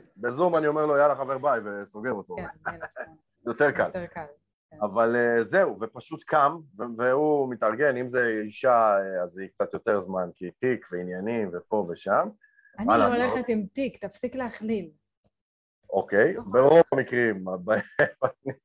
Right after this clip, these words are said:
Speaker 1: יחסית לאחד שמבין,
Speaker 2: הלך
Speaker 1: אז
Speaker 2: לעלות.
Speaker 1: כאילו, אה,
Speaker 2: הי-,
Speaker 1: אז זה
Speaker 2: האמת שאני חייבת להגיד על זה משהו שזה מצחיק, אתה אומר, "קם", ופעם קמתי, והגעתי עם המתאמנת לדלת, והיא לא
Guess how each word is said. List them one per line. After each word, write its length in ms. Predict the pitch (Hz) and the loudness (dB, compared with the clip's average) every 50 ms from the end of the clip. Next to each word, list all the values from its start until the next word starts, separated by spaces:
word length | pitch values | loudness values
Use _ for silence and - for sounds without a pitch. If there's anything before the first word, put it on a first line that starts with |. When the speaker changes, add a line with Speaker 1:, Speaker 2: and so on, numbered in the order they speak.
| - | -8
Speaker 1:
יחסית 420 | 127 - - 107 98 - - 139 117 - | -8 -6 -6 -8 -10 -10 -12 -14 -10 -8
לאחד 320 | 107 98 - 131 131 127 | -8 -6 -4 -6 -6 -6
שמבין, 260 | - 110 101 98 95 | -6 -8 -8 -8 -6
Speaker 2:
הלך 260 | 151 247 - - - 202 | -8 -8 -10 -12 -14 -10
Speaker 1:
אז 100 | 185 180 | -4 -4
Speaker 2:
לעלות. 220 | - - 220 190 170 _ _ - | -4 -4 -4 -8 -14 _ _ -12
Speaker 1:
כאילו, 180 | - 127 117 - _ _ _ _ _ _ _ _ _ _ _ _ _ - | -10 -10 -10 -12 _ _ _ _ _ _ _ _ _ _ _ _ _ 0
אה, 400 | 104 107 110 110 113 113 110 113 110 110 107 - _ _ _ _ _ _ _ _ _ - | 2 4 6 6 6 6 6 6 4 2 0 -6 _ _ _ _ _ _ _ _ _ 0
Speaker 2:
הי-, 120 | - 107 | 2 2
Speaker 1:
אז 140 | 104 92 185 | 2 2 2
זה 60 | 220 | 2
Speaker 2:
האמת 220 | 240 202 226 233 | 2 2 2 0
שאני 340 | - 262 226 208 202 196 202 | -2 -2 -2 -2 -2 -4 -6
חייבת 280 | 208 - 208 220 220 - | -6 -6 -6 -4 -4 -4
להגיד 220 | 214 190 196 220 | -4 -2 -2 -2
על 100 | 233 220 180 | -2 -4 -6
זה 100 | 175 175 170 | -8 -10 -10
משהו 240 | 175 175 - 180 170 | -10 -10 -10 -14 -16
שזה 180 | 156 165 160 160 160 | -14 -12 -12 -12 -12
מצחיק, 300 | 165 - _ - 180 185 | -14 -12 _ -12 -10 -10
אתה 140 | 170 - 165 | -10 -10 -10
אומר, 300 | 160 165 175 180 160 160 - - | -10 -10 -10 -10 -12 -14 -16 -14
"קם", 340 | - 185 165 156 165 208 247 285 _ _ _ _ _ _ _ _ _ - | -10 -10 -8 -6 -6 -8 -8 -10 _ _ _ _ _ _ _ _ _ -20
ופעם 720 | 165 156 175 190 180 - - - _ - 202 208 214 220 | -14 -8 -6 -6 -6 -6 -8 -12 _ -8 -6 -6 -6 -6
קמתי, 640 | 220 - - 233 247 302 330 302 - - 180 170 - _ _ _ _ _ _ _ _ - - | -8 -6 -4 -4 -2 -2 -4 -6 -6 -6 -6 -6 -10 _ _ _ _ _ _ _ _ -14 -8
והגעתי 340 | 196 202 175 202 214 214 240 | -8 -4 -2 -2 -2 -2 -2
עם 100 | 247 226 | -2 -2
המתאמנת 600 | 208 202 202 196 202 202 190 220 226 240 233 233 | -2 -4 -4 -4 -4 -4 -2 -2 -4 -4 -4 -4
לדלת, 640 | 220 202 196 180 170 165 202 220 262 277 220 202 208 - _ _ - | -4 -4 -4 -4 -2 -2 0 0 2 2 0 0 -2 -4 _ _ -8
והיא 280 | 185 208 262 269 269 | -4 -2 -2 0 2
לא 40 | 277 | 2